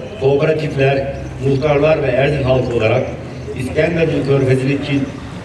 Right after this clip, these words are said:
Körfezi'ni zehirli kimyasal üretim merkezi yapacak, bölge tarımını bitirecek, insan sağlığını tehdit edecek, kumsallara ve oradaki endemik türlere zarar verecek, tatlı su kaynaklarını yok edecek böyle bir tesisi istemiyoruz.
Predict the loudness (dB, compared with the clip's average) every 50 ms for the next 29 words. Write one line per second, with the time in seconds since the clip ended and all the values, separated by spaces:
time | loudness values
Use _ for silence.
0 | -14 -14 -4 2 2 2 4 4 2 2 2 2 0 0 2 4 4 4 4 4
1 | 2 0 -2 0 0 2 2 2 2 2 2 4 4 4 4 4 4 2 2 0
2 | 2 2 2 2 2 2 4 4 2 2 2 2 2 2 2 0 0 -2 -6 -8
3 | -10 -14 -14 -14 -16 -16 -14 -6 -2 0 2 4 4 4 4 4 2 2 2 0
4 | 0 0 0 0 0 0 0 0 0 0 0 0 0 -2 -6 -8 -8 -8 -10 -10
5 | -10 -6 -2 0 0 2 2 2 2 2 2 2 2 2 4 2 2 0 0 0
6 | 2 2 2 0 0 0 2 2 2 2 0 0 -2 -4 -8 -10 -12 -12 -14 -14
7 | -14 -6 -4 -4 -4 -2 -2 0 2 4 4 4 4 2 2 2 4 4 2 2
8 | 2 2 0 0 -2 0 0 0 0 0 -2 -2 -2 -2 0 2 2 2 2 2
9 | 2 2 2 2 2 2 2 2 0 0 -2 -4 -8 -10 -12 -14 -14 -14 -14 -6
10 | -2 -2 -2 0 -2 -4 -4 -4 -2 0 0 2 2 2 0 0 0 0 0 2
11 | 2 2 2 2 2 0 0 0 0 0 0 2 2 4 4 4 4 2 0 -2
12 | -2 -2 -2 -2 -2 -4 -4 -4 -4 -4 -6 -8 -12 -14 -12 -12 -10 -10 -6 -2
13 | 0 0 2 2 0 0 -2 -4